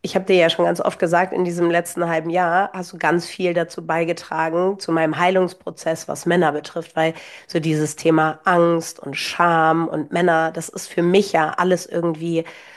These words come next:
so eins. Und du bist wirklich so ein Mann für mich in meiner Welt, ähm, der neuen Zeit, der mir wirklich eine solche Sicherheit und Stabilität gegeben hat, obwohl wir uns gar nicht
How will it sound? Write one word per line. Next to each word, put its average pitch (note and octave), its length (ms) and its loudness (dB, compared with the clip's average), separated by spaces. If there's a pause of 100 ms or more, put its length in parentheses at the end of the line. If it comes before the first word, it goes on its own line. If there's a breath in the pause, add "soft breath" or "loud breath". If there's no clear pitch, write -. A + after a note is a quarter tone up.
(120)
so E3 380 2
eins. E3 460 2
Und E3+ 240 -2 (300 loud breath)
du E3+ 100 -12
bist G3+ 320 -2
wirklich G3 420 2 (640 loud breath)
so F#3 180 -2
ein E3 140 4
Mann E3 420 2
für - 220 -10
mich F#3 320 0
in D3+ 80 -6
meiner E3+ 320 0
Welt, F#3 500 -2
ähm, F3 320 -2
der E3+ 120 0
neuen F3 300 4
Zeit, F#3+ 540 -4
der F#3 80 0
mir F#3 380 2 (680 loud breath)
wirklich A3 760 -2 (120)
eine F3+ 240 2
solche A#3+ 720 -2
Sicherheit G3+ 680 -2
und F3+ 120 -2
Stabilität F3 800 -4
gegeben D#3+ 540 -4
hat, G3+ 280 -2 (480 loud breath)
obwohl F#3 520 4
wir F3+ 200 4
uns E3 220 0
gar E3 160 2
nicht E3+ 320 -2